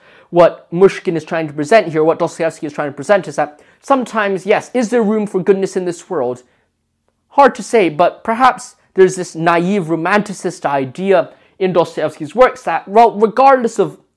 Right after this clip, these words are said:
whether there's room for goodness in this world, you should still do that good, because ultimately people will notice you're different. And if people notice you're different,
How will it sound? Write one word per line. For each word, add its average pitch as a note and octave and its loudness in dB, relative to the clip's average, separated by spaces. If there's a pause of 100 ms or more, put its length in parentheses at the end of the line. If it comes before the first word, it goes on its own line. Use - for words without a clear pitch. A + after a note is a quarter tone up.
(240)
whether A#3+ 6
there's F#3+ 2
room G#3 0
for F#3+ -4
goodness F#3 0
in E3+ -8
this D3+ -8
world, B3 6
you F#3 -8
should G3 -6
still D#4+ 0
do A3+ -2
that D#3 -2
good, E3 -2
because G#3 -4 (460)
ultimately A3+ 4
people G#3+ -6
will G3+ 0
notice F3 -4
you're F3+ -4
different. D3+ -6
And C#3 -6 (1200)
if - -10
people A#3+ -2
notice G#3 2
you're F3+ 2
different, D#3+ -4